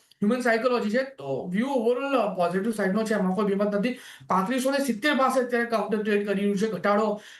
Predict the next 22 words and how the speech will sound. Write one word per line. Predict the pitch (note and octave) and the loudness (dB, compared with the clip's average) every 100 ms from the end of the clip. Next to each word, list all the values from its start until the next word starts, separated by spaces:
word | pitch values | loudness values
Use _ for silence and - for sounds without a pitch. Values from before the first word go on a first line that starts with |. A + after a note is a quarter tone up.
| - | -4
જો | G3+ | 0
આવે | A#3 G#3 B3 A#3 | 2 4 2 2
નીચે | G#3 G3 A#3 G#3 - - - | -2 0 0 0 -6 -18 -6
ક્યાંક | - G3+ G#3 | 0 0 0
ને | A3 | -2
ક્યાંક, | G#3+ G#3 G#3+ | 0 0 0
અ, | G3+ | 0
પાંત્રીસો, | G3+ F#3+ F3+ G#3+ G#3 A3+ | 0 -2 0 0 0 -2
પ-, | G#3+ G3 | 0 -2
ચોત્રીસો | - F#3+ F#3 G#3 G#3+ | 0 0 0 0 0
પચાસ | F3+ E3+ G#3 | 0 0 0
સુધી, | G#3 F#3+ F#3 | 2 -2 0
ત્યારે | A3 C4+ | 2 2
આપણે | C#4 C4+ | 2 2
ખરીદી | A#3 A3+ G#3 | 0 0 -2
કરીને | G#3+ G3+ G3+ G3 | 0 0 0 0
ચાલીસ | F#3+ G#3 | 0 0
ઉપર | A#3+ A#3 | 0 0
રિઝનેબલ | G3+ B3+ B3 A#3+ | 2 2 2 2
પર | B3 | 0
અવોઇડ | G#3 A3 A3 | 2 0 0
કરો. | C4 D#4+ | 0 -2